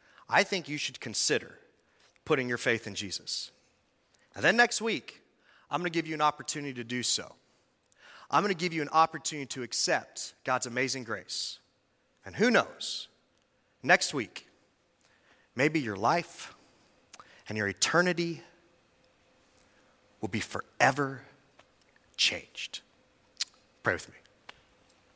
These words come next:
God, I don't really know how to end a day except saying thank you.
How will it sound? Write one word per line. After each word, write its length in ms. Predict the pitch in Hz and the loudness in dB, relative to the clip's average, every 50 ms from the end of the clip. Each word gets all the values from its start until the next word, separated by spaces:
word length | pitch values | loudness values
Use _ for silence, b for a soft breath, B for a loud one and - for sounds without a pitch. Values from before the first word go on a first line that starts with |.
| _ _ - - B B B B B B B B B B B B B B B B B B | _ _ -20 -20 B B B B B B B B B B B B B B B B B B
God, 160 | - 156 156 160 | 4 6 8 8
I 80 | 170 | 8
don't 200 | 175 175 147 127 143 | 6 4 0 -4 -4
really 200 | 160 170 165 156 | -2 -2 0 0
know 120 | 160 156 | -2 0
how 120 | 151 160 | 2 2
to 120 | 151 147 - | 0 2 0
end 160 | 156 151 156 | 0 -2 0
a 20 | 151 | 0
day 220 | 139 147 147 151 | 0 2 2 2
except 400 | 143 - - - 151 147 - - | 0 -2 -2 -2 -2 -2 -2 -2
saying 260 | - - 143 135 131 | -4 -2 -2 -4 -4
thank 280 | 110 127 123 117 - - | -4 -4 -6 -6 -6 -14
you. 60 | 107 | -20